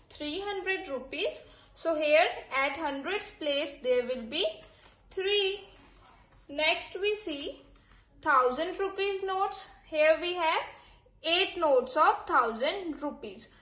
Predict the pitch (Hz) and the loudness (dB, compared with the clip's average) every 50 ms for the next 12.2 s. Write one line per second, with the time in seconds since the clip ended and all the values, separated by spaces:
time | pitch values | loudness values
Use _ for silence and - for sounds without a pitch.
0 | _ _ - - - 302 294 302 359 - - - - - - - - _ _ _ | _ _ -20 -4 0 4 4 6 4 4 0 -4 -12 -18 -20 -20 -20 _ _ _
1 | _ - 269 277 277 285 277 285 - - 269 294 330 - - - - - - - | _ 0 2 2 2 2 0 -4 -2 2 4 4 4 2 0 -4 -14 -18 -20 -20
2 | _ _ _ - 415 403 403 415 427 392 392 403 415 415 427 - - - 359 349 | _ _ _ 4 6 8 8 8 6 4 0 -2 -2 -4 -4 -8 -10 -8 -2 0
3 | 359 349 349 359 359 - - - - - - _ - - _ _ _ _ _ _ | 0 2 2 0 -2 -6 -10 -14 -16 -20 -20 _ -20 -20 _ _ _ _ _ _
4 | _ _ _ _ _ _ _ _ _ - - - _ _ - 285 285 294 294 330 | _ _ _ _ _ _ _ _ _ -20 -20 -20 _ _ -6 2 4 6 6 6
5 | - - - - - - - - - _ _ _ _ _ _ - 320 311 320 330 | 4 -2 -8 -14 -16 -20 -20 -20 -20 _ _ _ _ _ _ 6 8 8 8 6
6 | 381 370 415 415 403 392 370 403 403 392 359 381 - - 381 370 370 359 359 359 | 4 4 4 6 6 6 4 0 -2 -2 -2 -4 -2 -2 -2 0 0 0 0 -2
7 | 359 - 349 339 349 349 339 330 330 320 311 311 320 320 294 262 269 262 277 320 | -2 -4 -4 -2 0 2 2 4 4 4 4 2 0 -2 0 2 4 4 4 4
8 | 605 622 - - - - - - 320 294 247 277 285 262 240 302 302 294 - 294 | 2 -2 -6 -8 -14 -14 -4 -2 -2 -2 0 -2 -6 -6 -6 -6 -8 -8 -4 2
9 | 277 277 294 349 - - - - - - - - _ - 233 226 254 247 247 247 | 4 4 4 4 2 0 -4 -10 -18 -20 -20 -20 _ -12 0 6 8 10 10 8
10 | 254 254 262 269 294 392 - - - - - _ _ _ _ - 381 392 403 415 | 6 2 2 2 2 2 2 -2 -8 -18 -20 _ _ _ _ 2 4 4 4 4
11 | 427 427 427 415 403 392 392 349 381 381 392 381 - - - 359 349 359 359 359 | 4 6 6 6 6 6 4 0 -2 -4 -6 -6 -8 -8 -6 -4 -2 0 0 -2
12 | 359 359 - - | -2 -4 -6 -10